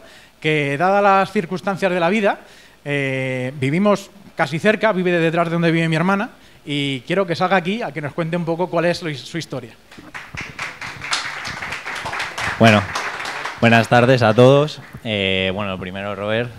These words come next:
Speaker 2: muchas gracias, tío, por invitarme aquí,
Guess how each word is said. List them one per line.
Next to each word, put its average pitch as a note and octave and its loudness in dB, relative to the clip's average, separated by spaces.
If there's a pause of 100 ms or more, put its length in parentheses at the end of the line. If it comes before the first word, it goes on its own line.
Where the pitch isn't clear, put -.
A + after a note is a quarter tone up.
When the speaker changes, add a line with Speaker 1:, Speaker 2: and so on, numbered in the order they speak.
(100)
Speaker 2:
muchas G#2 0
gracias, G#2 0
tío, A#2+ -4
por F#2+ -6
invitarme F#2+ -6
aquí, B2+ -6